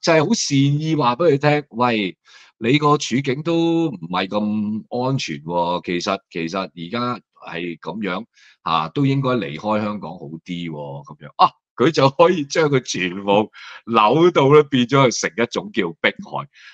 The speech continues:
我唔敢講，啊，即係係咪認同程翔講佢咪有迫害妄想症？因為，誒，誒，迫害妄想症係，係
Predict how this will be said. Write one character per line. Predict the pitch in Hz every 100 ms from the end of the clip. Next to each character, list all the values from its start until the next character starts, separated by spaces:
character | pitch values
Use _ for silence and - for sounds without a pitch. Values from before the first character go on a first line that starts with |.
| _
我 | 104 165 247
唔 | 190 131 139
敢 | 147 247
講， | 190 156 220 - _ -
啊， | 123 135 135
即 | 131 214
係 | 165 143
係 | 127 139 143
咪 | 135
認 | 135 135 135
同 | 104 101
程 | 107 101
翔 | 113 101
講 | 117 165
佢 | 160 127
咪 | 110
有 | 104
迫 | 123 165 -
害 | 95 95 90 95
妄 | 165 90
想 | 110 90 107
症？ | 120 90
因 | 135
為， | 214 139 104 _ _ _ _ _ -
誒， | 120 117 113 113 _
誒， | 127 110 - 240
迫 | 139
害 | 120
妄 | 113 131
想 | 123 160
症 | 160 120 113 -
係， | 101 101 98 101
係 | - 110 98 104